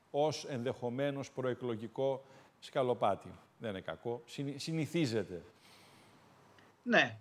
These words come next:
Speaker 2: ε, ενδεχομένως να είναι και η δεκάτη όγδοη, βεβαίως,
Speaker 1: Και για να
Speaker 2: ε, αυτά
Speaker 1: κάψει
Speaker 2: τώρα
Speaker 1: τη δεύτερη Κυριακή. Μην ξεχνάς ότι η δεύτερη Κυριακή είναι η Κυριακή του αρχηγού της αξιωματικής αντιπολίτευσης. Δεν μπορείς να το πω, ναι.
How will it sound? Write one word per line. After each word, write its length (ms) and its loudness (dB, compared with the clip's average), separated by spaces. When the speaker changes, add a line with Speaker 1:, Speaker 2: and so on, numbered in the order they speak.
Speaker 2:
ε, 180 -6
ενδεχομένως 720 2
να 100 2
είναι 200 2
και 200 8
η 40 10
δεκάτη 420 6
όγδοη, 280 8
βεβαίως, 240 4
Speaker 1:
Και 60 6
για 160 6
να 100 4
Speaker 2:
ε, 20 6
αυτά 180 6
Speaker 1:
κάψει 280 8
Speaker 2:
τώρα 200 6
Speaker 1:
τη 80 4
δεύτερη 360 4
Κυριακή. 640 0
Μην 100 0
ξεχνάς 460 -2
ότι 180 -6
η 80 0
δεύτερη 420 2
Κυριακή 560 -2
είναι 140 -4
η 80 -6
Κυριακή 440 -4
του 160 -4
αρχηγού 340 -2
της 80 -4
αξιωματικής 500 -8
αντιπολίτευσης. 760 -6
Δεν 80 -10
μπορείς 160 -4
να 60 -4
το 60 -6
πω, 120 -6
ναι. 80 -8